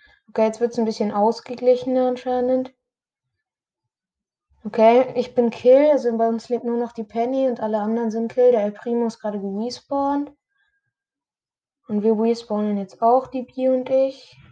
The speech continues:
Okay, jetzt muss man sich hier ein bisschen anstrengen.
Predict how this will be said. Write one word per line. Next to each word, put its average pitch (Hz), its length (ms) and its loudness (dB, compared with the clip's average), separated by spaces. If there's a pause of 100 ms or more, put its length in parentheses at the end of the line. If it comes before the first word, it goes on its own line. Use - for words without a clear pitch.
(1400)
Okay, 202 200 -6
jetzt 196 180 -10
muss 208 160 -4
man 202 160 -2
sich 196 140 -10
hier 208 100 -6
ein 196 100 -6
bisschen 202 300 -12
anstrengen. 175 640 -8